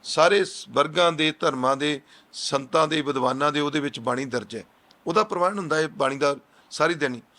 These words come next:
ਸੋ ਇੱਥੇ ਸਾਰੇ ਧਰਮਾਂ ਦੇ ਲੋਕ ਆਉਂਦੇ ਨੇ। ਕਹਿਣ ਨੂੰ ਸਿੱਖਾਂ ਦਾ,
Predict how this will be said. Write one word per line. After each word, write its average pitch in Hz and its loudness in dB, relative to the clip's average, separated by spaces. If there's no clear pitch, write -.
ਸੋ 220 0
ਇੱਥੇ 202 -2
ਸਾਰੇ - -2
ਧਰਮਾਂ 131 -2
ਦੇ 117 -6
ਲੋਕ 110 -10
ਆਉਂਦੇ 110 -12
ਨੇ। 104 -14
ਕਹਿਣ 165 2
ਨੂੰ 208 0
ਸਿੱਖਾਂ 170 0
ਦਾ, 185 2